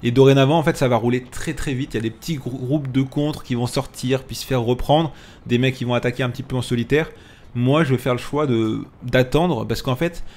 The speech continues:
il y avait beaucoup de vent, dans un premier temps de dos, et puis ensuite de face, donc finalement, être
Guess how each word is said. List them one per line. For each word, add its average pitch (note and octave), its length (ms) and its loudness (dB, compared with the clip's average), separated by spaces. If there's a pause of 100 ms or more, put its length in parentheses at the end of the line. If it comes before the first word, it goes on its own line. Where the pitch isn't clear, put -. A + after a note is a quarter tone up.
(140)
il - 40 -4
y A#2+ 40 4
avait B2 120 4
beaucoup D#3+ 340 2
de D3 100 -2
vent, D#3 280 0 (260)
dans B2+ 240 2
un C3+ 40 0
premier C#3+ 260 0
temps C#3 400 -2 (120)
de A#2+ 300 -2
dos, C#3 480 2 (180)
et G#2+ 60 -12
puis A#2+ 320 -8
ensuite A#2 580 -10 (120)
de A2+ 80 -2
face, D3+ 520 0 (220)
donc A2+ 140 -8
finalement, D3 840 0 (800)
être C#3+ 160 -6